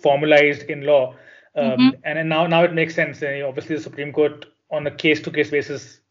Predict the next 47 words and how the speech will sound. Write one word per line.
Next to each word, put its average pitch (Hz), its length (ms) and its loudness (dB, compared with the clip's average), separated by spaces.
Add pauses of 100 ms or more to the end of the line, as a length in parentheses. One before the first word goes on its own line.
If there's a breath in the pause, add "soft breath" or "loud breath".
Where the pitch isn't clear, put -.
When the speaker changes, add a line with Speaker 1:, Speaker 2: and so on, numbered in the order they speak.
(120)
Speaker 1:
can't 143 260 -4
take 139 160 -2
that 131 200 -4
call. 135 260 2 (100)
It - 200 -10
has 147 180 2
to - 80 -6
Speaker 2:
Mm-hmm. 143 160 -2 (240)
Speaker 1:
defer 156 240 0
to 151 100 -6
some, 143 480 -6 (400 loud breath)
to - 80 -10
some 151 240 -4
body. 139 440 0 (400 loud breath)
Um, 143 120 2
Speaker 2:
Mm-hmm. 127 120 0
Speaker 1:
and - 220 -10
I 170 80 2
guess 165 120 2
we'll, 196 100 0
we'll 175 100 2
come 180 140 2
to 190 60 -6
that 180 180 4
in 170 80 -6
a - 20 -8
moment, 156 480 -8
uh, 151 200 -2
back 147 240 -2
to 160 60 -16
that. 151 200 0
But 156 80 -8
just 180 160 -6
to, 175 400 -10
to, 180 240 -2
to 180 140 -2
clarify, 165 500 2
so 170 280 -4 (400 loud breath)
effectively, 202 840 -2 (880)
in 175 220 0
your, 160 300 2
in 170 120 -2
the 165 80 2
original 175 460 2
M 156 220 -2
T 165 120 -6
P 147 200 -4